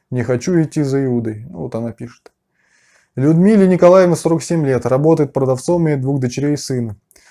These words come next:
Как и другие двенадцать истцов, она прихожанка церкви всех святых Приозерского дво-, подворья Валаамского монастыря. "Когда выиграли суд, то плакали от радости", рассказывает Людмила. Правда на нашей стороне. Отец Виктор, священник церкви всех святых, радуется выигранному су-,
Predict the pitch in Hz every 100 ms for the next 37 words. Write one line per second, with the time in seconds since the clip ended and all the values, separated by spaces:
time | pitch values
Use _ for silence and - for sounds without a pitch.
0 | _ - 151 156 139 151 196 170 170 170
1 | 165 156 - 139 131 135 131 123 127 143
2 | 151 135 - 143 127 - 156 151 127 135
3 | 131 135 120 131 139 - 127 120 123 -
4 | 143 135 131 123 123 143 156 139 120 120
5 | 131 - 127 127 - 123 110 110 _ _
6 | _ _ _ _ _ _ _ _ _ _
7 | _ _ _ _ _ _ _ _ 127 135
8 | 170 185 202 185 185 - 226 214 160 180
9 | 185 180 160 160 156 131 117 127 117 -
10 | 135 123 127 120 120 110 101 _ _ -
11 | 139 156 139 127 127 - - 120 120 113
12 | _ _ _ _ _ _ - 120 175 165
13 | 196 220 160 - 147 151 135 123 139 120
14 | 113 135 - 131 131 120 147 156 151 147
15 | 135 135 127 -